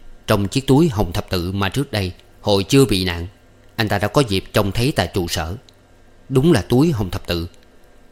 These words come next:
Túi hồng thập tự của Nhâm. Anh ta lãnh nhiệm vụ cứu thương mà.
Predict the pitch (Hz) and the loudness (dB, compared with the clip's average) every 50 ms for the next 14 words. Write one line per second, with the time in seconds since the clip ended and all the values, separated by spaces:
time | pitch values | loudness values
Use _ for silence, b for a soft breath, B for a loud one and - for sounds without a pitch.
0 | - _ _ - 139 139 170 185 147 120 113 98 107 - - 104 104 101 - 135 | -20 _ _ 4 6 8 8 8 8 4 2 0 -2 -2 -2 -4 -2 0 2 2
1 | 131 120 107 101 98 - _ _ _ _ _ _ - - - - 117 110 - 107 | 2 2 0 -2 -6 -12 _ _ _ _ _ _ -20 -8 -2 -2 0 0 2 0
2 | 101 98 92 95 123 123 95 90 95 98 85 87 - - 156 170 - 131 127 120 | 0 2 0 2 2 2 2 0 0 -2 -2 0 4 4 4 6 6 4 2 4
3 | 113 104 95 90 | 4 2 0 -2